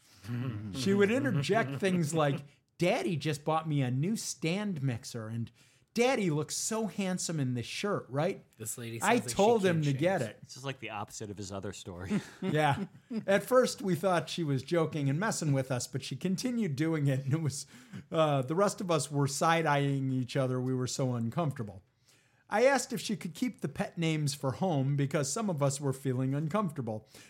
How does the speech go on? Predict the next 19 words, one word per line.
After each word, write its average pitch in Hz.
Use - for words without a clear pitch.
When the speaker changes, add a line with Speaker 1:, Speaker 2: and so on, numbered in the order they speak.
Speaker 1:
She -
got 214
upset 180
and 139
told 185
me 180
to 143
stop 170
making 156
such 208
a 196
big 156
deal 151
over 135
a 139
nickname 143
and 123
slut-shaming 135
her. 107